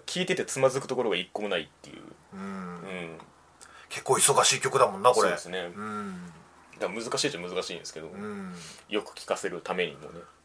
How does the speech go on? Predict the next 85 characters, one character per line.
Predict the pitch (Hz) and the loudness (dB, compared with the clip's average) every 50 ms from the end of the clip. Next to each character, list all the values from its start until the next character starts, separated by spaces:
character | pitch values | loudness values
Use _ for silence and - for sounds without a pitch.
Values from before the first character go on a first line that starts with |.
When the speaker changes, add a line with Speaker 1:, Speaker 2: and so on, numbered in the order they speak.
| _ - | _ -12
Speaker 2:
う | 101 | -8
ん | 98 | -8
う | |
ん | 95 | -6
う | |
ん。 | 92 92 92 92 90 90 90 90 90 95 87 87 85 - - - 98 | -6 -8 -8 -8 -8 -10 -10 -10 -10 -10 -12 -12 -14 -18 -20 -16 -8
Speaker 1:
う | |
ん。 | 98 | -6
Speaker 2:
ラ | 95 95 101 | -4 -4 -4
イ | 101 | -4
ブ | 98 107 | -6 -4
で | 98 107 | -2 0
や | 107 101 | 0 0
っ | - | -2
た | - 131 | -4 -6
ら | 117 | -6
大 | - 120 123 113 | -2 -2 -4 -4
変 | - 135 | -4 -8
そ | 131 - 147 | -8 -6 -8
う | |
だ | 143 143 | -8 -6
な。 | 143 151 156 156 - | -8 -10 -12 -10 -6
Speaker 1:
い | 92 | -2
や | 90 90 | 0 2
ー、 | 87 87 87 87 85 87 87 87 87 87 | 2 4 4 2 2 2 2 2 2 2
そ | 87 - - - | 2 2 2 2
う | - - | 0 0
で | |
し | - 87 | -2 -4
ょ | 87 82 | -4 -2
う | |
ね。 | 98 - - | 2 6 12
Speaker 2:
<laughs> | 262 - - 233 226 - 226 226 - - 208 185 - 196 - - - - 226 - | 12 12 12 12 12 12 12 12 12 12 12 12 12 12 10 10 6 6 6 12
ま | 139 143 | 12 12
あ、 | 123 | 12
や | 123 143 147 151 | 12 12 12 12
っ | - | 12
て | - 165 | 10 10
く | 170 | 12
れ | 175 175 | 12 12
る | 180 185 | 12 12
ん | 165 | 12
だ | 131 107 | 12 8
ろ | 117 113 | 8 8
う | 95 | 4
け | 95 | 2
ど | 92 | 0
ね。 | 113 | 0
Speaker 1:
う | - | 0
ん | 127 | 0
う | 120 | -2
ん | |
う | 113 107 107 107 104 98 92 95 92 90 85 90 90 90 | -2 -2 -2 -2 -2 -2 -2 -2 -2 -2 -2 -4 -6 -8
ん | 90 | -8
う | 87 | -8
ん。 | |
Speaker 2:
め | 80 82 | -8 -8
ち | 82 - 90 | -6 -4 -4
ゃ | 85 | -4
め | 85 82 | -4 -4
ち | 80 - | -4 -4
ゃ。 | 82 80 - - _ - - - - - 90 87 87 87 85 85 82 80 76 71 - - - - - 98 92 | -4 -4 -4 -8 _ -20 -20 -20 -20 -16 -12 -10 -8 -8 -8 -8 -8 -10 -12 -14 -14 -12 -12 -12 -14 -12 -12
う | 95 | -10
ん。 | |
も | 92 | -8
う | 95 | -8
今、 | 107 110 113 110 107 | -6 -2 0 0 0
ノ | 110 117 120 127 | 0 -2 -2 -2
リ | 135 160 | 0 0
に | 170 160 | 0 0
乗 | 143 127 | 0 -2
っ | - | -4
て | - - - | -4 -10 -12
っ | - | -12
か | - - - 80 | -8 -6 -6 -6
ら | 78 | -6
ね。 | 87 92 92 85 - - _ _ _ _ - - | -4 -4 -4 -4 -6 -10 _ _ _ _ -20 -16
Speaker 1:
ね | 85 | -10
え。 | 90 95 92 90 90 85 78 78 80 85 | -8 -6 -4 -4 -4 -6 -6 -8 -12 -16
Speaker 2:
姉 | 82 82 82 | -16 -16 -16
さ | 80 - 85 | -14 -12 -12
ん | 80 | -12
は。 | 98 | -12
Speaker 1:
う | 98 98 101 95 | -12 -10 -10 -10
ん。 | 95 92 92 90 85 85 | -10 -10 -12 -12 -14 -16